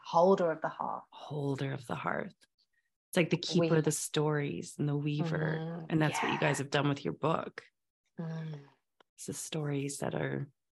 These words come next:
Speaker 2: you know,
Speaker 1: Stories.
Speaker 2: passed down from generation to generation. Like, what a gift for
Speaker 1: Mm.
Speaker 2: your daughters. We all have daughters.
Speaker 1: Yeah, we do.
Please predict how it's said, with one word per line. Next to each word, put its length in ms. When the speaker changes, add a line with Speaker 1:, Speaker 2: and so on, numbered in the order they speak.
Speaker 2:
you 120
know, 160
Speaker 1:
Stories. 360
Speaker 2:
passed 420
down 340
from 180
generation 600
to 60
generation. 520
Like, 120
what 120
a 40
gift 600
for 80
Speaker 1:
Mm. 40
Speaker 2:
your 120
daughters. 480
We 100
all 120
have 180
daughters. 600
Speaker 1:
Yeah, 500
we 100
do. 500